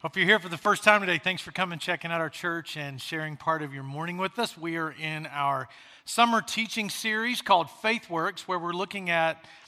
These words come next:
a particular book in the New Testament called the Book of James. The Book of James is very short. It's only five chapters. You can read through it very quickly, but it's some of the most practical teaching in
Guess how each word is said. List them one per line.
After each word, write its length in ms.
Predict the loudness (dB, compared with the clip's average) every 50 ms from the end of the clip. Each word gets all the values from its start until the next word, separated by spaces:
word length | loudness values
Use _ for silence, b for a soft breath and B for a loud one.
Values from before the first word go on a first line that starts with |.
| B B B -4
a 60 | -4
particular 500 | -2 -2 2 4 4 4 4 4 4 2
book 340 | 4 4 4 4 4 4 2
in 80 | 0 0
the 60 | -2
New 140 | -4 -4 0
Testament 500 | 2 2 2 2 2 -2 -4 -4 -4 0
called 280 | 2 4 4 4 2
the 40 | 0
Book 240 | -4 -6 -6 -8 -8
of 100 | -12 -12
James. 600 | -6 -2 0 0 0 -2 -4 -6 -8 -10 -12 -14 B B B B B B B B B B B
The 60 | 4 4
Book 140 | 4 6
of 100 | 4 2
James 280 | 4 4 4 4 4 2
is 120 | -2 -2
very 240 | 2 4 4 4 4
short. 320 | 2 0 0 2 2 0 0
It's 100 | -2 -4
only 160 | -4 -4 -4
five 320 | 0 4 4 4 4 4
chapters. 420 | 2 4 4 4 4 2 -2 -8 -8
You 80 | -10
can 160 | -10 -10 -8
read 200 | -8 -8 -8 -8
through 140 | -8 -8 -8
it 60 | -6
very 180 | -4 -4 -4 -4
quickly, 360 | -4 -6 -8 -6 -6 -6 -6
but 180 | -6 -4 -6 -6
it's 140 | -6 -8 -6
some 220 | -6 -4 -4 -4
of 180 | -6 -10 -8 -6
the 140 | -4 -4
most 320 | -2 -2 -2 -2 -4 -8 -14
practical 640 | -4 2 4 4 4 4 2 -2 -8 -8 -8 -10 -12 -10
teaching 640 | -10 -8 -8 -8 -8 -8 -8 -6 -6 -6 -6 -8 -12 B B B B B B B -4
in 100 | -4 -4